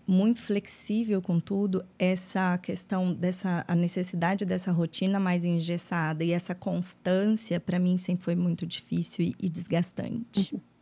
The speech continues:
Speaker 1: Porque, mas, mas eu sempre entendi essa necessidade, então também sou Caxias, então nós vamos realizar desse jeito, né?
Speaker 2: Uhum,
Speaker 1: Porque
Speaker 2: uhum.
Speaker 1: pra compreender, realmente precisa de muito mais vezes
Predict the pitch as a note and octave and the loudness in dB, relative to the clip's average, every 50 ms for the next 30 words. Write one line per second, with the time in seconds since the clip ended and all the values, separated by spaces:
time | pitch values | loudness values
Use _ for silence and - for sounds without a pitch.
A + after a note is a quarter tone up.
0 | _ - F3+ E3 D#3+ - - F3 D#3 D#3+ F3 - - - - - - - - - | _ -2 -2 -2 -2 -2 -2 -2 -2 -2 -4 -8 -12 -20 -20 -20 -20 -20 -20 -14
1 | - - F3+ F#3 F#3+ G3 G3+ G#3+ - - A3 G#3 G3+ A3 G#3 G#3 - - G#3 G#3+ | -4 2 4 6 6 6 4 2 2 2 2 2 2 2 0 0 0 0 0 2
2 | - A3+ A#3 A#3+ A#3 - A#3 A#3+ A#3+ G#3+ F#3+ F#3 F#3 F3 - G3 G3 G3 F3+ - | 2 4 2 2 2 2 2 4 4 4 4 2 2 2 2 2 2 2 0 0
3 | G3+ - G#3 G#3 G#3+ G#3 G3+ A3+ A#3+ A#3+ A#3+ A#3+ A3+ B3 B3 C4 B3 A#3+ A3+ A3 | -2 -2 0 0 0 2 4 4 4 4 4 4 2 2 4 4 4 4 4 4
4 | A#3+ C4 B3 - B3+ B3 - C#4+ D4 - - B3+ G3 D#3+ D#3+ D#3 - D#3+ E3 D#3+ | 4 2 2 0 -4 -2 0 0 2 2 4 4 6 4 4 4 2 2 2 2
5 | E3 E3+ E3 D#3 F3 F3 - E3+ F3+ F3+ F#3+ E3+ F3 F3 F3+ F3 F3+ - A3+ A3+ | 2 2 2 2 2 2 2 0 0 2 0 0 0 0 0 -2 -2 -2 -4 -2
6 | B3 B3 A#3 G#3 D3+ C#3+ - - - - - F3 - A3+ G#3 G3 G3+ F#3 F3+ E3 | 0 0 0 0 -2 -2 -6 -10 -18 -8 0 2 4 6 6 6 4 4 4 4
7 | E3 E3+ G3 F#3+ - - - G3+ F3+ E3 - E3+ G#3+ - - - _ _ _ _ | 4 4 2 2 2 2 4 6 8 8 6 6 4 2 0 -6 _ _ _ _
8 | _ _ _ - G#3+ G#3 G3 G3+ G#3+ A3 A3 - B3 A#3+ A3+ - A#3 A#3 A#3 A3+ | _ _ _ -4 -2 2 2 2 2 2 2 0 0 2 2 2 2 2 4 4
9 | A3 F#3+ F#3+ G3+ G#3+ A3 A#3 A3+ A3 G#3+ A3 A3 - - G#3+ G#3+ - A3+ G#3+ G#3+ | 4 4 4 2 4 2 2 2 2 2 2 0 -2 -2 -6 -6 -4 -4 -4 -4
10 | A3+ G3+ A3+ A3+ A3 A3 G#3+ G#3 G3+ G3+ F#3+ G3+ F#3 F#3 F3+ F3+ F3+ F3 E3+ E3+ | -2 0 2 4 6 6 6 4 2 0 0 0 0 2 2 4 2 2 0 0
11 | D#3 D3+ D3+ D#3 E3+ E3+ F3+ F3+ F3 F3 F3 E3+ E3 E3 E3 E3 F3+ F3 F3+ - | -2 -2 2 4 6 8 8 8 8 8 6 6 4 2 2 2 2 0 0 -2